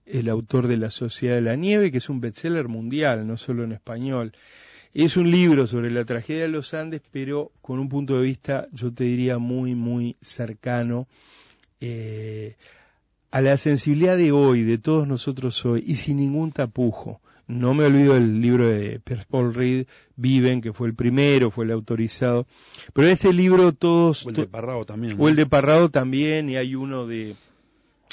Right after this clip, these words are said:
Speaker 1: de, mm, Páez, de Páez Vilaró, eh, y son todos testimonios, yo cre-, creo que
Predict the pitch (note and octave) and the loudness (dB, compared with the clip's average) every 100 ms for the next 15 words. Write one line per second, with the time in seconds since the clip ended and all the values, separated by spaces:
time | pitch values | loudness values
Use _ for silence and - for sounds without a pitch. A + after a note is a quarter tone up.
0 | - C3 A#2 A#2 A2 G#2+ G#2 G#2 G2 F#2 | -12 -6 -2 0 0 -2 -4 -6 -8 -12
1 | G2 - - - _ - B2 G#2+ A2 - | -16 -20 -20 -20 _ -16 -10 -8 -6 2
2 | B2+ B2+ A#2+ - - _ A#2+ A2 B2 B2 | 4 4 0 -6 -16 _ -8 -2 0 0
3 | B2 B2+ C3+ D3 D3 D3 - - _ _ | 0 2 6 6 6 2 -4 -20 _ _
4 | - B2 A2+ G#2+ G#2+ G#2+ A#2 - C#3+ C#3 | -16 -14 -12 -14 -18 -18 -18 -12 -10 -6
5 | D3+ D3 - C3+ D3 C3 C3+ C#3 C3 A#2 | -6 -6 -8 -8 -6 -2 0 0 0 -2
6 | G#2 A#2 A2+ A#2+ - - B2 A#2 A2+ | -2 -6 -4 -6 -8 -6 -2 0 0